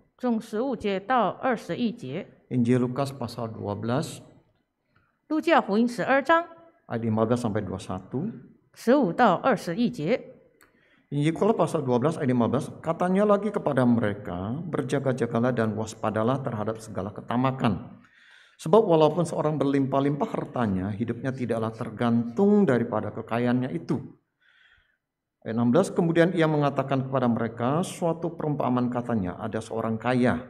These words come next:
Speaker 2: tanahnya berlimpah-limpah hasilnya." Ayat tujuh belas, ia bertanya dalam hatinya, "Apakah yang harus aku perbuat?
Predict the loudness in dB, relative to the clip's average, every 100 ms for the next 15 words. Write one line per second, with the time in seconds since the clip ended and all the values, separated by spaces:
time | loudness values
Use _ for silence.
0 | -20 _ _ _ -4 2 4 4 2 2
1 | 2 2 2 2 2 2 0 -6 -8 -12
2 | -8 -4 -2 -2 -4 -12 -14 -12 -10 -8
3 | -4 -2 -2 -6 -20 _ -2 0 2 2
4 | 4 6 6 6 2 2 -2 -2 -2 -2
5 | -4 -6 -4 -2 -2 -2 -6 -8 -12 -10
6 | -8 -8 -2 0